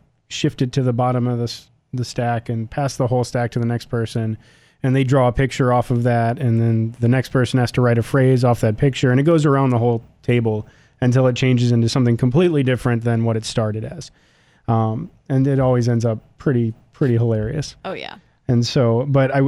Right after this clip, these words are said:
Speaker 1: I really was, w-, as I was looking through the, the comments on Facebook, there was a lot of, like,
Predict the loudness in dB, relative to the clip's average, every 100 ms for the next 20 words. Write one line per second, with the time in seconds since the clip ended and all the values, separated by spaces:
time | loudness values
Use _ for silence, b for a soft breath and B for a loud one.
0 | 2 2 4 4 4 2 0 -2 -8 -4
1 | -4 0 0 2 2 2 0 2 0 0
2 | 0 0 0 0 -2 -4 -2 0 2 2
3 | 0 -2 -4 0 0 0 0 0 0 0
4 | 0 0 0 0 0 0 -2 -6